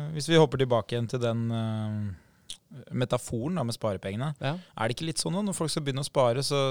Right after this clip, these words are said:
Speaker 1: så skal de liksom spare så det monner litt, liksom? De skal spare sånn fem tusen i måneden, og så var det, ja, det var alle pengene jeg kunne bruke da, etter jeg hadde betalt faste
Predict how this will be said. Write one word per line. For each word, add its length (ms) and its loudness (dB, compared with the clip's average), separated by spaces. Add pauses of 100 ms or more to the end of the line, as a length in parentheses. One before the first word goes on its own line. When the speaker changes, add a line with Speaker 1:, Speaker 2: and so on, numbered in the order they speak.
Speaker 1:
så 120 -4
skal 140 -2
de 20 -2
liksom 160 -4
spare 320 0
så 60 -2
det 100 2
monner 460 0
litt, 180 -4
liksom? 160 -2
De 80 -2
skal 140 -2
spare 260 4
sånn 140 -2
fem 180 0
tusen 300 -2
i 20 -2
måneden, 380 0
og 80 0
så 100 2
var 140 4
det, 80 4 (480)
ja, 100 2
det 80 2
var 160 -2
alle 140 -2
pengene 260 2
jeg 80 0
kunne 160 0
bruke 320 -2
da, 160 2
etter 240 2
jeg 60 6
hadde 100 12
betalt 320 2
faste 400 6